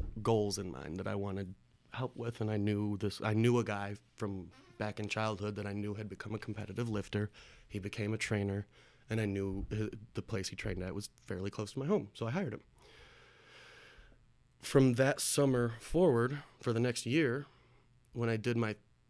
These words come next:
A one C test every three months, I was able to d-, draw a direct correlation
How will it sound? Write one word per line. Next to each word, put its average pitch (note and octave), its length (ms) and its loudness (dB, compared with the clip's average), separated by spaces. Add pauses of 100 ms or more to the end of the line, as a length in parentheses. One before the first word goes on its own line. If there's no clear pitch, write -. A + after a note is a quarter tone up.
(380)
A A#2 100 4
one A2 160 2
C - 140 0
test - 280 -2
every A2+ 200 -2
three A2 200 -2
months, A2 300 -2
I A2+ 120 0
was A2+ 140 0
able B2 200 0
to A#2 160 -4
d-, G#2+ 180 -6 (100)
draw C3+ 320 2
a A#2 40 2
direct A2+ 540 -4
correlation A#2 840 0